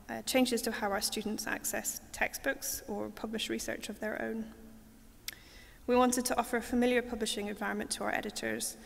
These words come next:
but with modern integrations like orchid, the ability to comment and anno-,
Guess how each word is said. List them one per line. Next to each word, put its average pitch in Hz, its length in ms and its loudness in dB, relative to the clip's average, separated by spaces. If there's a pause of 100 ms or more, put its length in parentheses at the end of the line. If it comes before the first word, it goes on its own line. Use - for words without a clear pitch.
(460)
but 202 100 0
with 226 100 2
modern 247 260 8
integrations 208 640 0
like 190 120 -4 (100)
orchid, 220 560 -2
the 214 120 -4
ability 208 380 -4
to - 80 -8
comment 226 440 0
and - 80 -4
anno-, 220 160 -2